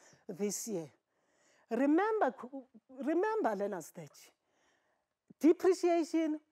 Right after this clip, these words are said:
only takes place at the end of the year. We calculate it at the end of the year only. But if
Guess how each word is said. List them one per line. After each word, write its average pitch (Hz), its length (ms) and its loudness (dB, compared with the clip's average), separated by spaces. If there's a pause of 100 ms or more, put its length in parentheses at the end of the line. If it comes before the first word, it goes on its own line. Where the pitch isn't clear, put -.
(180)
only 359 440 2 (120)
takes 285 540 -4 (100)
place 262 640 -2 (160)
at 240 120 2 (180)
the 208 100 2 (180)
end 254 220 4
of 226 160 -2
the 202 100 0
year. 214 220 -4
We 208 140 -6
calculate 285 560 -6
it 277 140 -8 (340)
at 330 200 2
the 262 120 -4
end 233 140 -4
of 208 120 -6
the - 80 -10
year 196 320 -6
only. 185 340 -12 (640)
But 247 220 2
if - 680 -2